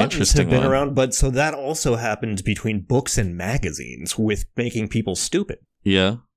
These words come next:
Speaker 2: People thought that, A, books in the first place would make you stupid, and then when books got accepted, they thought making them smaller would make you stupid.
Speaker 1: Yeah. Well, T V will rot your brain.
Speaker 2: True
Speaker 1: right?
Speaker 2: facts.
Speaker 1: But no one really says that much
Speaker 2: Ah,
Speaker 1: anymore.
Speaker 2: that's real
Speaker 1: Now
Speaker 2: fun.
Speaker 1: they're like
Speaker 2: Also,
Speaker 1: <laughs>
Speaker 2: uh, staring at screens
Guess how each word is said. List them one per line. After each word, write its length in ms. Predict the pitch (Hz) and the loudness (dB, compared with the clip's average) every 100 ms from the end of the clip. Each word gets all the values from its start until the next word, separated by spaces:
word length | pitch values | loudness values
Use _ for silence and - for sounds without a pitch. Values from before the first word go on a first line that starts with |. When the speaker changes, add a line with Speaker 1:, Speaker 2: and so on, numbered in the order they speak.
| _ | _
Speaker 2:
People 300 | 117 120 127 | 0 2 2
thought 360 | 123 127 127 131 | 2 0 0 -2
that, 240 | 117 110 - | -2 -2 0
A, 320 | 120 120 104 | 0 0 -2
books 420 | - 143 185 - | 0 0 0 -2
in 80 | 98 | -4
the 60 | 85 | -4
first 260 | 92 85 | -4 -4
place 240 | 90 85 - | -2 -2 0
would 140 | 107 | -2
make 280 | 98 98 - | 0 -4 -4
you 100 | 87 | -4
stupid, 560 | - - 80 95 101 107 _ | -4 -2 -4 -4 -6 -8 _
and 220 | - 123 110 | -2 -2 2
then 420 | 127 120 110 90 _ - | 2 2 0 -2 _ -8
when 260 | 113 123 95 | -2 0 2
books 260 | 151 - | 2 0
got 160 | - 85 | -6 -8
accepted, 480 | 90 - - 107 95 | -4 -2 -2 0 0
they 120 | 110 | 0
thought 260 | 98 117 127 | 0 0 0
making 300 | 143 156 156 | -2 0 0
them 160 | 170 180 | 0 0
smaller 480 | - 220 233 190 | 0 2 4 4
would 180 | 92 85 | 2 -4
make 240 | 85 87 90 | -4 -4 -4
you 120 | 85 | -4
stupid. 540 | - - 82 - 82 - _ | -2 -2 -4 -4 -8 -10 _
Speaker 1:
Yeah. 320 | 98 98 110 98 _ | 2 4 2 -2 _
Well, 160 | - 101 | 0 2
T 280 | - 113 101 | 4 4 4
V 180 | 98 | 4
will 240 | 120 101 87 | 4 4 4
rot 280 | 87 87 - | 4 2 2
your 100 | 95 | 0
brain. 360 | 90 101 113 92 | 2 2 2 2
Speaker 2:
True 260 | - 175 | 2 4
Speaker 1:
right? 80 | 92 | 4
Speaker 2:
facts. 360 | 90 78 - 95 | 4 2 2 4
Speaker 1:
But 40 | |
no 80 | 104 | 4
one 120 | 113 | 4
really 180 | 120 117 | 2 2
says 300 | - 113 - | 2 2 2
that 180 | 98 85 | 2 2
much 280 | 85 85 - | 0 0 0
Speaker 2:
Ah, 40 | 76 | 0
Speaker 1:
anymore. 320 | 113 73 78 | 2 2 2
Speaker 2:
that's 180 | 101 - | 2 4
real 100 | 95 | 4
Speaker 1:
Now 80 | - | 6
Speaker 2:
fun. 100 | 92 | 4
Speaker 1:
they're 80 | 90 | 2
like 160 | 76 | 2
Speaker 2:
Also, 460 | 135 147 160 147 135 | 2 2 4 6 6
Speaker 1:
<laughs> 20 | |
Speaker 2:
uh, 260 | 131 120 151 | 4 4 4
staring 480 | - 123 120 123 | 2 0 0 0
at 140 | 110 - | -2 -2
screens 720 | - 113 120 101 90 - - | -2 0 0 -2 -2 -4 -6